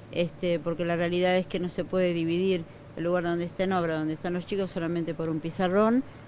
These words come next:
Lo que encontramos que los matafuegos, por ejemplo, no tenían oblea, así que no sabemos si estaban cargados o no. Este, por todo lo demás, bueno, la escuela está un poco sucia, pero bueno, puede ser por, por el tema de que están en obra.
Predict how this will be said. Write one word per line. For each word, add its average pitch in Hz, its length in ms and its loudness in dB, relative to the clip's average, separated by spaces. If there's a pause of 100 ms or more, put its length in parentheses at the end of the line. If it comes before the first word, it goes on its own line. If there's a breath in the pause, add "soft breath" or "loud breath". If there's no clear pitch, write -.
(140)
Lo 185 120 2
que 175 80 0
encontramos 185 540 2
que 185 420 0
los 180 120 2
matafuegos, 180 640 0
por 180 160 0
ejemplo, 175 360 -2
no 175 80 0
tenían 180 300 0
oblea, 208 280 6
así 190 200 -2
que 165 100 -2
no 170 80 0
sabemos 175 360 -2
si 175 100 -8
estaban 170 300 -2
cargados 170 600 0
o 180 60 0
no. 226 240 2 (500 loud breath)
Este, 175 460 -2
por 165 200 -4
todo 190 140 0
lo 185 80 2
demás, 190 240 2
bueno, 185 240 2
la 165 100 0
escuela 185 300 0
está 180 240 0
un 185 80 0
poco 185 240 0
sucia, 233 460 4
pero 180 240 0
bueno, 185 340 2 (100)
puede 190 220 4
ser 202 220 4
por, 185 260 4
por 170 240 2
el 170 80 4
tema 185 240 2
de 175 80 2
que 156 80 -4
están 180 240 0
en 196 140 4
obra. 226 400 6